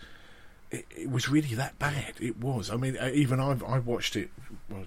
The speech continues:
don't know, about, might have been about six, seven months ago, just to th-, I thought, "Right, no, I've actually got to s-, uh, watch this," and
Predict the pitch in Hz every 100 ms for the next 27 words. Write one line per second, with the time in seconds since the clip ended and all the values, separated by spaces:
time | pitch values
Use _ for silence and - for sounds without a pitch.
0 | - 98 90 101 95 104 98 90 90 87
1 | - 110 - - 98 98 113 - 95 -
2 | 90 90 127 - 110 - - 113 104 110
3 | 101 101 92 101 117 - 98 151 - 107
4 | - 92 104 - - - - 95 101